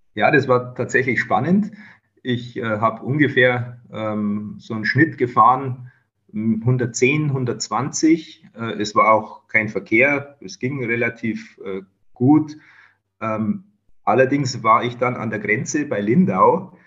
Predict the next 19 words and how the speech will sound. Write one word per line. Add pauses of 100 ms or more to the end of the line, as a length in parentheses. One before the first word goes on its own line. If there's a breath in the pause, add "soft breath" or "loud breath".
(300 soft breath)
äh,
so
weit,
dass
ich
ungefähr
auf, (160)
äh, (1080)
knapp
etwas
unter
dreißig
Prozent
der, (100)
äh, (160)
Batteriekapazität
gemeldet
bekommen
habe.